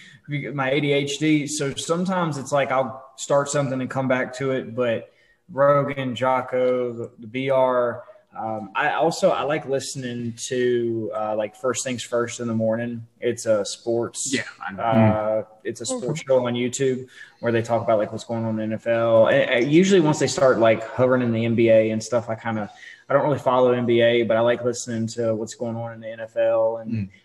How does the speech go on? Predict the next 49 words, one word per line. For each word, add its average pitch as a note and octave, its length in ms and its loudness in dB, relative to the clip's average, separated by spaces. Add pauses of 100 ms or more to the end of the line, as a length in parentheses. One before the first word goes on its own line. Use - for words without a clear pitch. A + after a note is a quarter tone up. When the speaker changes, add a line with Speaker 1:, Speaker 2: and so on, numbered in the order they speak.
Speaker 1:
I B2 80 0
like F3 120 2
playing E3 200 2
fantasy C#3 360 2
football, C#3+ 380 2
so C3 180 -2
I A#2+ 40 4
like B2 200 0
listening B2+ 320 -4
to A#2 60 -4
what's A2+ 180 -4
going B2+ 240 -10
on B2 160 -8
in A2+ 160 -10
the A2 80 -14
college A#2+ 400 -2
world C3+ 280 2
Speaker 4:
That's - 140 -8
Speaker 1:
'cause B2 300 0
Speaker 4:
right. - 120 -20
Okay. - 140 -20
Speaker 1:
I D3 40 2
don't E3+ 160 2
really D#3+ 160 4
watch A#2 480 -2
college D#3 320 -4
football, F3+ 540 0
but C3 280 2
you've B2+ 200 -8
gotta A#2 220 -2
pay B2 180 -4
attention B2 480 -8
to B2 180 -4
the A2 200 -4
rookies A#2+ 440 -6
coming B2 320 -4
up. B2 180 -2
You A2 60 -18
gotta A2+ 200 2
know G2+ 220 0
about A#2 280 2
'em C3 100 -10
'cause A#2+ 220 -12
they A2 100 -4
become A2 440 -8
relevant G#2+ 420 -4
at - 80 -12
some B2 180 -10
point. C#3 300 -12